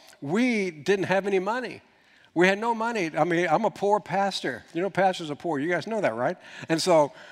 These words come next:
uh, we were a poor pastor, and, and, and I said, "Yeah, we got the time. We had the time to go. We just didn't have the money." Well, it just so happened that my wife managed fifty rental properties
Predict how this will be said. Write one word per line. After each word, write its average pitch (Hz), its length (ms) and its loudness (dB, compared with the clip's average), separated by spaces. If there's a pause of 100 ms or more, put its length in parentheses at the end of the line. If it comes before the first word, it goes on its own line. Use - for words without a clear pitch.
(140)
uh, 180 120 -8
we 175 140 0
were 180 120 4
a 160 40 -2
poor 214 280 2
pastor, 175 440 2
and, 151 380 0 (400)
and, 160 240 -4
and 156 260 0
I 131 60 -2
said, 143 180 -8
"Yeah, 147 120 -2
we 156 140 0
got 214 140 0
the 156 100 -8
time. 214 460 -2
We 160 140 0
had 160 160 0
the 180 80 -6
time 226 380 -4
to 165 60 -4
go. 139 140 2
We 147 140 0
just 160 220 -8
didn't 151 120 -8
have 123 140 -2
the 113 120 -10 (100)
money." 170 220 -12 (260)
Well, 151 220 0 (260)
it 151 220 -2
just 226 320 -2
so 202 160 0
happened 165 720 -4 (260)
that 160 220 2
my 135 220 2
wife 180 500 0 (360)
managed 143 720 0
fifty 202 500 -4
rental 151 380 -4
properties 117 640 -4